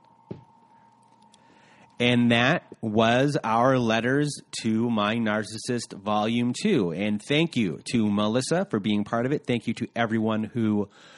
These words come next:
participated this episode. And I, hopefully we can have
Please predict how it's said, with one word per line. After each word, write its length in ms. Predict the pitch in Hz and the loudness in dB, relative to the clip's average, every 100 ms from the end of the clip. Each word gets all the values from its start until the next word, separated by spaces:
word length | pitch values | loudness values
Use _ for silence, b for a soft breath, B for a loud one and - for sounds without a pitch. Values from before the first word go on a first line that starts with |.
| b b b _ _ | b b b _ _
participated 880 | 110 - 117 117 135 123 131 123 - _ | -6 -4 -4 -2 -2 0 0 -2 -10 _
this 420 | 117 101 101 117 117 - - | -10 -10 -2 -2 -2 -8 -4
episode. 640 | 113 139 131 160 196 240 | -2 0 0 2 2 0
And 140 | - 101 | 0 0
I, 60 | |
hopefully 680 | 95 113 - 113 110 107 107 | 2 0 0 0 0 2 0
we 220 | 92 110 | -2 -4
can 160 | 104 110 | -4 -4
have 580 | 117 113 113 113 110 | -2 0 2 0 -2